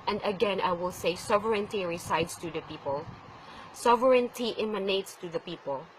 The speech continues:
That means, meron tayong kakayahan na baguhin ang gusto nating baguhin. We can peaceably assemble ourselves and strike para, um,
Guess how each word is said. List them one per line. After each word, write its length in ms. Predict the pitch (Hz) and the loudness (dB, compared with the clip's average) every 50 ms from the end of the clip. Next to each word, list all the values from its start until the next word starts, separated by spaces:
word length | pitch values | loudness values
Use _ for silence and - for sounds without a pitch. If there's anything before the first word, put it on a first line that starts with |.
| - | -14
That 320 | 175 170 196 214 214 233 - | -6 2 4 6 6 6 4
means, 480 | 240 214 190 170 165 170 - - - - - - - - - - | 0 -2 -2 -2 -4 -6 -8 -12 -14 -14 -16 -18 -18 -10 -6 -2
meron 240 | 196 208 208 214 | -2 0 0 0
tayong 240 | 214 220 208 214 196 | -2 -2 -2 -2 -2
kakayahan 480 | - 180 - 175 170 170 185 180 175 175 | -2 -2 0 0 0 0 0 -2 -2 -2
na 80 | 165 | -4
baguhin 720 | 160 160 160 160 165 165 165 170 - 185 160 147 143 147 160 - - - - - - | -4 -4 -6 -6 -4 -6 -6 -6 -6 -6 -6 -6 -6 -8 -12 -18 -20 -20 -20 -10 -6
ang 160 | 185 180 180 | -6 -6 -4
gusto 240 | 170 165 - - 160 | -6 -8 -6 -6 -4
nating 320 | 151 139 139 - 139 156 151 | -4 -6 -6 -6 -8 -6 -6
baguhin. 480 | 147 139 135 - 143 147 160 151 131 127 - - - - - - - - - - - - - - - - - - - - - - - | -6 -6 -6 -8 -10 -8 -8 -10 -10 -10 -14 -18 -20 -20 -20 -20 -20 -20 -20 -20 -20 -20 -20 -20 -20 -20 -20 -20 -20 -20 -20 -16 -4
We 160 | - 233 262 | 0 0 0
can 400 | 254 - 302 262 233 220 214 214 | 2 4 4 6 6 6 4 2
peaceably 800 | - 262 254 - - 226 202 202 190 196 208 208 196 185 165 - - - - - - | -2 -4 0 0 0 0 0 -2 -4 -4 -2 -2 -2 -4 -6 -8 -12 -16 -8 -6 -6
assemble 560 | - - - 226 269 262 202 170 156 147 151 | -4 0 2 2 2 4 4 4 2 2 2
ourselves 800 | - - 170 175 - - 196 170 156 156 165 - - - - - | 0 -2 -2 -2 -2 0 2 2 2 2 0 -6 -8 -6 -6 -4
and 160 | - 185 170 165 | -4 -4 -4 -4
strike 720 | - - - 202 196 202 196 180 147 - - - - - - - - - - - - - - - - - - - - - | -8 -6 0 6 12 12 12 12 12 8 -2 -10 -12 -12 -12 -16 -18 -20 -20 -20 -20 -20 -20 -20 -20 -20 -20 -4 2 4
para, 480 | 170 165 160 156 156 156 151 147 135 - - - - - - - - - - - - - | 4 6 6 4 2 2 2 2 0 -4 -8 -14 -18 -20 -20 -20 -20 -20 -20 -20 -6 0
um, 720 | - 185 165 156 156 156 156 147 147 151 147 147 147 147 | 2 4 6 6 6 4 4 2 -2 -4 -8 -8 -8 -10